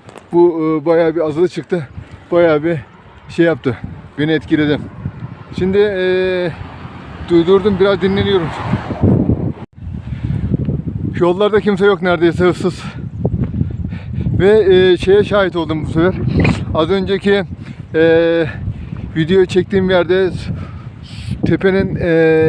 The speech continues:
eteğiydi diğer, e, tarafa bakan. Su öbür tarafa akıyordu, yani Ege tarafına akıyordu. Şimdi bu akan sular da,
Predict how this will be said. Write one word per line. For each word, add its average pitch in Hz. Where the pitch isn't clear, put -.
eteğiydi 175
diğer, 147
e, 135
tarafa 139
bakan. 170
Su 185
öbür 165
tarafa 170
akıyordu, 139
yani 139
Ege 156
tarafına 156
akıyordu. 160
Şimdi 165
bu 196
akan 180
sular 190
da, 202